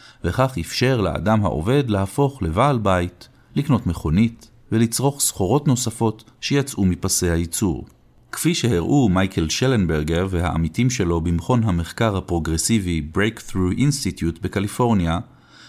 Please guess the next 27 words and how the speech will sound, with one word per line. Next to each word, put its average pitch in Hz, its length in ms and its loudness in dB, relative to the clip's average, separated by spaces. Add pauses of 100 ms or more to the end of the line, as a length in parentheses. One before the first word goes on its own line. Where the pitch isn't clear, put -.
הסיפור 135 440 0
שעל - 240 -2
פיו 127 280 0
תעשיית 101 540 -2
פצלי 117 380 -4
הגז 101 360 0
האמריקאית 82 800 -2 (240)
חווה 107 360 0
את 107 100 -4
פריחתה 92 560 -2
ליזמים 90 520 2
פרטיים 98 500 0
נועזים 95 480 2
שפועלים 90 600 0
באופן 92 360 0
עצמאי 85 360 0
מהמדינה, 90 680 2 (440)
הסיפור 143 460 0
הזה 120 220 2
הוא 117 320 4
מיתוס. 151 580 -2 (580)
בפועל, 107 520 2
הממשל 120 500 2
האמריקאי 113 720 0 (340)
השקיע 143 420 0
במשך 104 440 0
שנים 104 520 2